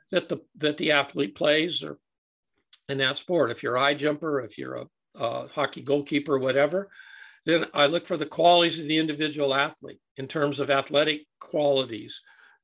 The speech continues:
uh, strength, stamina, suppleness, uh, power, all of those things. And then I look at pattern of injuries. Okay, so if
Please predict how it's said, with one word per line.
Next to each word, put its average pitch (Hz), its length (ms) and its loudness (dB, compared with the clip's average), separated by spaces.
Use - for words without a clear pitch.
uh, 113 300 -6
strength, 151 500 -2
stamina, 143 640 0
suppleness, 135 800 -4
uh, 113 180 -6
power, 156 640 4
all 131 220 2
of 123 80 0
those 147 260 0
things. 123 280 -6
And 151 80 -2
then 170 100 4
I 180 80 4
look 190 160 2
at 175 120 -2
pattern 165 340 0
of 160 100 -4
injuries. 202 540 -6
Okay, 127 460 -4
so 156 400 -2
if - 140 -12